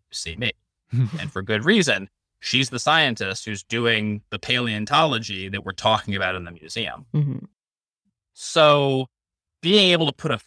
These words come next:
Speaker 1: face to some of this information is actually something that in surveys I've, I've gotten from people saying they,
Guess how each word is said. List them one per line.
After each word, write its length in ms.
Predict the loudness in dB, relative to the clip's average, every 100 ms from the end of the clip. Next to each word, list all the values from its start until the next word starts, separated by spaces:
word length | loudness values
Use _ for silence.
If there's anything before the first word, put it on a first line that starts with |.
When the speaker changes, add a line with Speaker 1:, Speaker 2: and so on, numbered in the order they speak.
| _
Speaker 1:
face 400 | 0 2 2 -4
to 120 | -10 -6
some 240 | -2 0
of 80 | -2
this 160 | -4
information 500 | -6 -6 0 0 2
is 100 | 2
actually 300 | 2 2 -2
something 320 | -4 -2 0 0
that 100 | -2
in 120 | -2
surveys 680 | 0 2 4 4 2 2 0
I've, 160 | -2 -4
I've 220 | -4 -4 0
gotten 300 | 2 0 -2
from 280 | -8 -10 -12 _ _ _
people 300 | -10 -6 -4
saying 420 | -2 2 2 0
they, 120 | -4